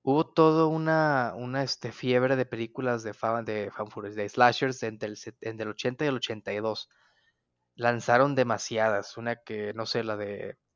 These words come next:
la de Bloody Valentine, la de Black Christmas, la de, hay una inclusive donde es un Santa Claus asesino, una que se llama The Prowler, en donde es un, este,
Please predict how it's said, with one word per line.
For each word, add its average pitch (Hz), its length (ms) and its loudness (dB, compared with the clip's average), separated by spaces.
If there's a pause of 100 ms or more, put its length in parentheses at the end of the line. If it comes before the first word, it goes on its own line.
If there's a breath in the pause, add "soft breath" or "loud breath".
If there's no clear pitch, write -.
(760)
la 117 180 -2
de 113 400 2
Bloody 127 280 8
Valentine, 127 840 6
la 110 140 2
de 107 80 -2
Black 113 280 0
Christmas, 120 540 0
la 107 200 -2
de, 104 520 -4 (240)
hay 117 160 0
una 127 100 2
inclusive 123 360 -2
donde 117 160 -2
es 110 80 -6
un 127 80 -6
Santa 113 240 -6
Claus 110 180 -8
asesino, 117 680 -8 (600)
una 120 200 -4
que - 80 -4
se - 120 0
llama 117 200 6
The 113 100 2
Prowler, 117 540 6
en 110 100 -2
donde 107 200 -4
es 104 100 -8
un, 117 420 -8 (120)
este, 104 840 -8